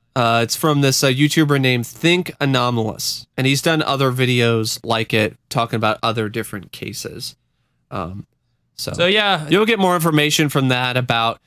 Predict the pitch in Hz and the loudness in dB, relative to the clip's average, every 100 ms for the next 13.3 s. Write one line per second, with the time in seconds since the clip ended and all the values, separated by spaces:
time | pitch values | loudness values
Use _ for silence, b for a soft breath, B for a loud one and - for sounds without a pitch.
0 | _ 147 151 156 143 135 135 123 123 120 | _ 0 2 4 4 2 -2 0 2 2
1 | 117 117 113 104 104 107 104 - _ _ | 2 2 0 -2 -2 -2 -2 -4 _ _
2 | 143 175 170 160 156 165 170 160 156 156 | 0 2 2 2 4 4 2 2 2 -2
3 | - 170 156 - 156 147 143 139 139 139 | 0 0 2 2 4 6 6 6 6 6
4 | 135 139 131 113 110 123 135 131 - 85 | 6 4 0 0 0 2 2 0 -2 -2
5 | 113 117 - 120 120 113 120 120 120 147 | 0 -2 -2 -2 0 2 4 4 4 2
6 | 139 135 131 127 123 - 123 120 120 123 | 4 4 4 4 2 0 0 2 0 0
7 | 127 123 127 120 127 117 120 120 117 117 | -2 2 2 2 2 4 4 4 4 2
8 | 117 113 101 104 _ _ _ _ _ - | 0 -2 -4 -6 _ _ _ _ _ -4
9 | 120 143 139 135 131 123 120 120 120 - | 0 2 2 2 2 2 2 0 -2 -2
10 | 113 117 110 - 110 107 107 - 117 113 | -2 -2 -4 0 0 0 -2 -6 -6 -2
11 | 117 110 107 101 - 107 104 101 101 110 | 0 0 -2 -4 -2 -2 0 -2 -4 -6
12 | 107 101 101 120 113 110 104 104 101 104 | -4 -4 -4 -4 -4 -2 -2 -2 -2 -2
13 | 98 98 | -4 -6